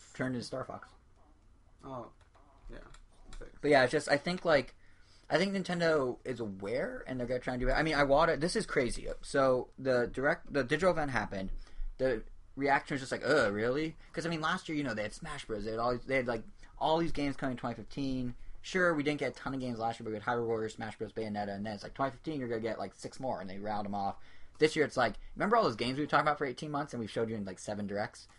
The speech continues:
Speaker 1: Here they are again. Oh, and by the way, there's that crazy J-pop Shin Megami Tensei Fire Emblem, but that, that's a ways away. That's, like, all they did. So,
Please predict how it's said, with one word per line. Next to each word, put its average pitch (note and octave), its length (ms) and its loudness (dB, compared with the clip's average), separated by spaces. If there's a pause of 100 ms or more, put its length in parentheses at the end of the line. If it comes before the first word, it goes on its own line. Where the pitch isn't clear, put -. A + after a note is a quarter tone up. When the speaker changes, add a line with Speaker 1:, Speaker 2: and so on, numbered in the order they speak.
(320)
Speaker 1:
Here G#2 160 0
they B2 120 6
are C#3+ 120 8
again. F3 440 2 (340)
Oh, D#3+ 160 8
and D3+ 80 2
by C#3+ 160 10
the C3+ 120 4
way, B2+ 240 6
there's A#2 220 2
that A#2 160 -2
crazy G#2+ 380 0
J-pop G2 460 -4
Shin G2+ 140 -8
Megami F#2 220 -8
Tensei F#2 340 -10
Fire A2 200 -2
Emblem, F2+ 220 -8
but - 100 -10
that, C3 200 -6
that's - 200 -8
a F#2 40 -10
ways A#2+ 240 -10
away. C2+ 280 -10
That's, A#2 180 -2
like, C#3 100 0
all G#2+ 120 2
they G2 100 0
did. F#2+ 200 -4 (440)
So, B2 460 6